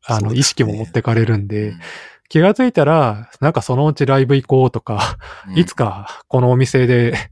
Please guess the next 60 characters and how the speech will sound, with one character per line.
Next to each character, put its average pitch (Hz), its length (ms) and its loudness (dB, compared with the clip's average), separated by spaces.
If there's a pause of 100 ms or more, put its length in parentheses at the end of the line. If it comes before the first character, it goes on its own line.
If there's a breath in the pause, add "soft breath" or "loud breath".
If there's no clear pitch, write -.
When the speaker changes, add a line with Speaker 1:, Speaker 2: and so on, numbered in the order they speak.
(200 loud breath)
Speaker 1:
な 127 100 0
ん 120 40 -4
か 120 80 -2
美 113 60 2
味 117 40 2
し - 140 0
い - 20 2
も 123 120 0
ん 113 40 -4
食 110 120 -4
べ 110 100 -2
た 120 100 0
い 110 60 0
な 107 160 -4
み 107 80 -6
た 110 140 -4
い - 20 -2
な 107 80 -4
こ 113 140 -6
と 113 120 0
を 110 200 -6
言 135 100 0
っ - 20 -16 (200)
て 170 100 4
る 170 180 4
ん 104 120 -2 (180)
で - 80 -6
す - 140 -8
よ 117 100 -4
ね。 220 180 -2 (120)
Speaker 2:
う 107 80 0
ん。 92 260 0 (880 loud breath)
Speaker 1:
で 196 80 4
も、 131 440 0 (120)
い 208 120 4
つ - 80 -16
か 214 100 2
そ 139 140 0
の 135 80 2
う 131 80 2
ち 151 120 -4
っ 147 40 -2
て 120 400 -2
絶 123 360 0
対 202 200 2
向 208 120 0
こ 220 120 2
う - 20 -2
か 127 120 0
ら 107 80 -2
や 107 120 -4
っ - 20 -12
て - 200 -4
こ 139 140 2
な 120 120 2
い 101 80 -2
ん 101 160 -6
で、 104 480 -2 (100)
Speaker 2:
う 85 40 -20
ん。 82 320 -20